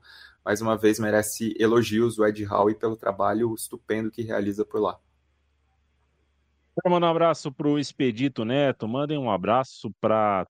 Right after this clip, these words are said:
Speaker 2: Tauan, Taua, Taua, deve ser Taua, no Ceará. Desculpa se eu falar, se eu falei errado, Expedito. Pedro Caixinha, melhor técnico do Brasileirão? Interrogação.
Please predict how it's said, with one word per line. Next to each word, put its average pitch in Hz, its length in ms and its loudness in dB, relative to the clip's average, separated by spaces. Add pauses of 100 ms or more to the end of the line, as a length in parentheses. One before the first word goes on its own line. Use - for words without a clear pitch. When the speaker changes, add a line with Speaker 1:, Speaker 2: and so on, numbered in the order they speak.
Speaker 2:
Tauan, 113 600 -2
Taua, 101 540 -2 (380)
Taua, 110 420 0
deve 80 160 -14
ser 85 120 -10
Taua, 101 340 0
no 85 80 -14
Ceará. 92 420 0 (580)
Desculpa - 360 0
se - 80 -4
eu 98 80 -2
falar, 95 480 0
se - 100 -12
eu 92 80 -12
falei 98 240 0
errado, 92 300 -2
Expedito. 92 600 -6
Pedro 135 240 -2
Caixinha, 117 460 -8
melhor 110 260 -2
técnico 107 380 -4
do 92 60 -10
Brasileirão? 90 360 -4 (120)
Interrogação. 131 760 -2